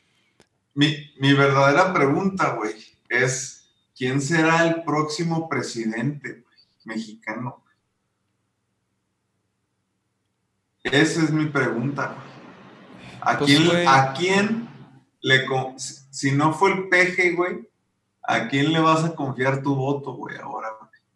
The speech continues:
Speaker 1: ¿Quién va a ser el salvador, güey?
Speaker 2: Pues a ver qué, quiénes son los candidatos, güey.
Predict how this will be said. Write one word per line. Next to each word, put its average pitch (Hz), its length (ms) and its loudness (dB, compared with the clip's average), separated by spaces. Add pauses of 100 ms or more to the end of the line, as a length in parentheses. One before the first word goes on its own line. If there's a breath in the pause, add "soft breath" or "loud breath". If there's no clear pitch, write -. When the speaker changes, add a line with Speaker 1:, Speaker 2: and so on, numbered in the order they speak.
Speaker 1:
¿Quién 127 200 -4
va 139 80 0
a - 20 0
ser 147 160 -2
el 147 120 -4
salvador, 127 640 -2
güey? - 100 -20 (2500 soft breath)
Speaker 2:
Pues 113 200 -6
a 104 80 -4
ver 113 300 2
qué, 135 720 0
quiénes 131 260 -2
son 135 200 -4
los - 600 -6
candidatos, 117 640 -4
güey. 185 240 -10